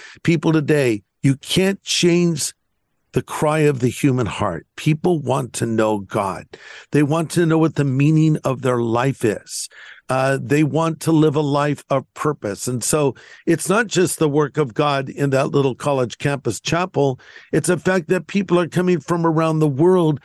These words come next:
to see it. And, and I believe this is,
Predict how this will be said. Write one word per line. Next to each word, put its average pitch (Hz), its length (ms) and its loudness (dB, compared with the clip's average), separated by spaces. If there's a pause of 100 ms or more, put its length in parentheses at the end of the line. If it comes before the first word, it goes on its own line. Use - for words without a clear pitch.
(160)
to 165 120 0
see 170 360 2
it. 95 180 -2 (500)
And, 156 220 -2 (140)
and 160 180 0
I 180 140 2
believe 196 460 2
this 165 240 0
is, 160 240 0